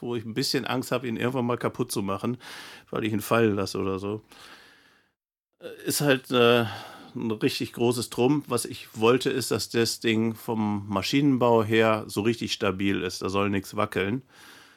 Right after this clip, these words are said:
Und deswegen ist da auch jede Menge Material drin.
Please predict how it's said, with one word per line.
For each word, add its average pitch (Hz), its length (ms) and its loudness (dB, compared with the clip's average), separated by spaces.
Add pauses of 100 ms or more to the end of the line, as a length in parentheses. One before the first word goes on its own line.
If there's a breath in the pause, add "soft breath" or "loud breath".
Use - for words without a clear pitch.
(340 loud breath)
Und 101 800 -2
deswegen 107 340 -4
ist - 220 -6
da 101 360 0
auch - 400 -8
jede 104 320 0
Menge 101 220 2
Material 98 680 -2
drin. 90 220 -10